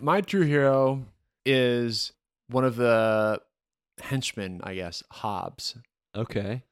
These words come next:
Speaker 2: Which one is Hobbs?
Speaker 1: Hobbs is the one that looks like Little Dicky. The guy that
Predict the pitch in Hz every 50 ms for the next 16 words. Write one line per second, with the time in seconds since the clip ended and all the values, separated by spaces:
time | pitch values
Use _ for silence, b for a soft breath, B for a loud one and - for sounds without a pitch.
0 | _ _ _ _ _ _ _ - 165 170 - 175 165 151 127 123 120 - - 104
1 | 95 101 98 - 104 - - - _ _ _ _ - 107 123 135 151 165 160 160
2 | 156 135 143 127 131 131 127 127 117 85 107 117 - - 135 117 104 107 110 104
3 | 95 85 - 90 - - 87 87 - - _ _ _ _ _ _ _ _ - 127
4 | 123 160 160 160 160 156 147 139 - -